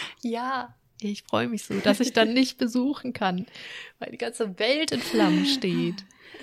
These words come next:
Speaker 1: Ah.
Speaker 2: Oh nein.
Speaker 1: <laughs> Das ist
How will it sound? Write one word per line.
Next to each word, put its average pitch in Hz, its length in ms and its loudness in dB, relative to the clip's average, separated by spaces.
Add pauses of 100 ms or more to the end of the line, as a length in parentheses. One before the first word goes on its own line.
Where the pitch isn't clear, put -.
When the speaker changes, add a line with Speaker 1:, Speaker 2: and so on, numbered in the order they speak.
(420)
Speaker 1:
Ah. 202 600 6
Speaker 2:
Oh 302 160 -4
nein. 240 480 -4 (640)
Speaker 1:
<laughs> - 0 -
Das - 160 -4 (360)
ist - 180 -16